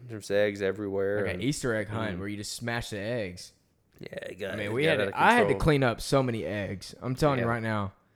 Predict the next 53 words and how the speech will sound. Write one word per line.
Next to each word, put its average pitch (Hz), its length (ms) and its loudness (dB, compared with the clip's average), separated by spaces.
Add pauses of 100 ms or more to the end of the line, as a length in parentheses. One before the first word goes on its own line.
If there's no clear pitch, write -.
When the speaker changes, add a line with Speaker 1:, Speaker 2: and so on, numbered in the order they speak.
(280)
Speaker 2:
eggs 135 400 4
were 117 180 -2
everywhere. 101 540 -2 (640)
I 139 40 -8
mean, 104 100 0
Speaker 1:
Yeah. 101 140 4
Speaker 2:
it 135 80 0
was 147 180 4
like 120 220 0 (580)
they 123 140 2
were, 151 180 4
they 127 140 2
were 151 140 4
like 104 200 0
scrambled 117 540 -4
eggs, 101 420 -4
man. 90 220 -8
Speaker 1:
Yeah, 95 200 -2
I've 131 140 -2
cooked - 400 -2
plenty 156 300 2
of 120 80 4
Speaker 2:
They 127 80 6
were 131 80 6
Speaker 1:
eggs 120 160 0
and 113 80 -2
eaten 131 120 2
'em, 120 60 2
Speaker 2:
scrambled 135 140 0 (100)
Speaker 1:
but - 20 2
I've 117 140 6
Speaker 2:
everywhere. 110 140 -8
Speaker 1:
never 113 260 2
seen 101 220 -6
'em 98 80 -8
like 95 260 -6
that, 92 280 2
man. 80 100 -6
Speaker 2:
Oh, 104 140 -2
I've 120 200 0
never 127 220 -4
seen 123 160 -8
'em 117 60 -8
like 107 160 -10
that 104 220 -6
either. 107 340 -6 (440)
Speaker 1:
But 90 140 -8 (180)
<laughs> - 220 -6
Speaker 2:
I - 80 0
mean, - 140 4
Speaker 1:
yeah. 135 100 10
Speaker 2:
they 127 80 4
were, 110 340 -2